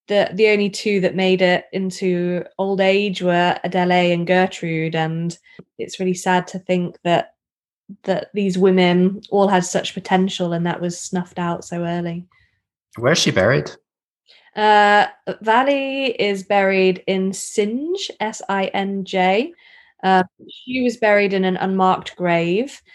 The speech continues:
Speaker 1: uh, one that had been, become completely dilapidated,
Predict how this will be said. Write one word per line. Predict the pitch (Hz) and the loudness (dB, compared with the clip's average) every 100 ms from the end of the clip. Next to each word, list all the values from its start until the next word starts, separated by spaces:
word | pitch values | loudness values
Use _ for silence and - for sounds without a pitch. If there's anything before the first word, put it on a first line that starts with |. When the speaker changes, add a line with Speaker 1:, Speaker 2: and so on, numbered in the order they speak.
| _ _ _ | _ _ _
Speaker 1:
uh, | 180 185 185 185 180 - | 2 6 6 6 6 2
one | 190 196 190 | 0 0 0
that | 185 | -2
had | 185 180 | -4 -2
been, | 180 180 180 185 _ | -2 -2 -4 -10 _
become | - - 185 175 | -16 -4 -2 -2
completely | 180 185 185 180 180 175 175 170 - | -2 -4 -4 -4 0 0 2 0 -4
dilapidated, | - 180 - - 165 170 170 170 165 | -4 -4 -4 -6 -4 -4 -4 -2 -4